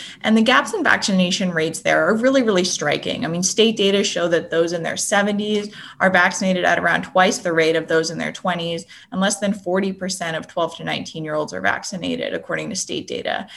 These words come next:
And, you know, we're also seeing continued disparities when it comes to race and ethnicity, and those numbers actually got a bit worse,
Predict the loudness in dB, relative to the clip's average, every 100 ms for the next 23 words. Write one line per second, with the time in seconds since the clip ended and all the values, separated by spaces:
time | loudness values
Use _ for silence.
0 | -16 -4 0 2 2 2 0 2 0 0
1 | -2 -2 -2 -2 -2 -4 -2 2 2 0
2 | -6 -4 -2 -2 -4 -4 -8 -6 -6 -6
3 | -4 -4 -4 -6 -10 -6 -6 -4 -6 -4
4 | -6 -8 -18 -8 0 2 2 -2 -4 -2
5 | -2 -2 0 2 2 2 -2 -4 -10 -2
6 | 2 2 2 -2 -6